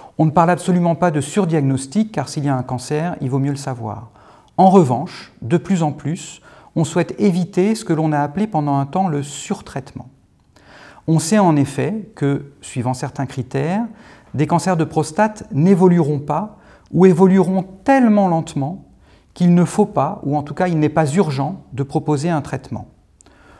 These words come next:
On en a parlé plusieurs fois, les traitements ont progressé, les effets secondaires sont moins fréquents, moins importants, pour autant ils ne sont pas nuls, et si on peut les éviter ou les retarder, c'est mieux. Évidemment,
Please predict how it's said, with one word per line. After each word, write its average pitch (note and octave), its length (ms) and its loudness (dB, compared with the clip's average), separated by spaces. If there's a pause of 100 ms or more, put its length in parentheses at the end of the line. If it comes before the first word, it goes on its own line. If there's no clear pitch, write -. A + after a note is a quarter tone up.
(120)
On D3 140 2
en D#3 80 6
a D#3+ 80 4
parlé D#3+ 240 4
plusieurs D3 340 -2
fois, F#3 240 2
les F3 120 2
traitements D#3+ 340 -2
ont C3 80 0
progressé, B2+ 640 0
les C3+ 160 -2
effets C#3 160 -4
secondaires C3 440 -2
sont - 160 -6
moins C#3 200 0
fréquents, C#3+ 460 -4 (240)
moins D3+ 220 4
importants, D#3 580 0 (220)
pour D3+ 160 0
autant D3 260 4
ils E3 100 2
ne D3+ 80 4
sont D#3+ 180 -4
pas C3+ 160 -4
nuls, A3+ 380 4 (340)
et D3+ 80 0
si C#3+ 140 -2
on D#3+ 100 2
peut D3+ 120 -2
les C3 180 0
éviter B2 640 -4
ou C#3 80 -2
les C3+ 100 0
retarder, B2 640 -6 (220)
c'est - 240 -10
mieux. G#2 180 -10 (720)
Évidemment, D#3+ 800 2